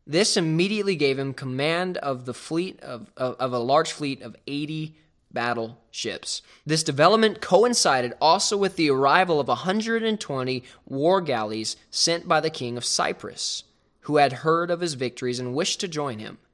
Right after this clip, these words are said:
That sounds like a kiss up to me. Anyway, uh, with the arrival of another twenty-three ships from the Greek city-states of Iona,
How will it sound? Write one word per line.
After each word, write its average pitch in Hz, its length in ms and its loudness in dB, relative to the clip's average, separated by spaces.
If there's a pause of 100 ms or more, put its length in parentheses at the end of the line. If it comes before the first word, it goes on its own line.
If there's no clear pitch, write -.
(600)
That 147 200 -8
sounds 127 260 -2
like 110 160 -6
a 110 40 -16
kiss - 280 -4
up 120 120 -4
to 117 100 -10
me. 113 180 -8 (120)
Anyway, 185 360 6 (360)
uh, - 140 -8
with 185 300 4
the 196 140 6
arrival 202 500 8
of 175 100 4
another 170 400 6
twenty-three 220 720 2
ships - 360 2
from 151 160 -4
the 139 80 0
Greek 170 260 0
city-states 170 680 0
of 123 160 -2 (340)
Iona, 143 520 2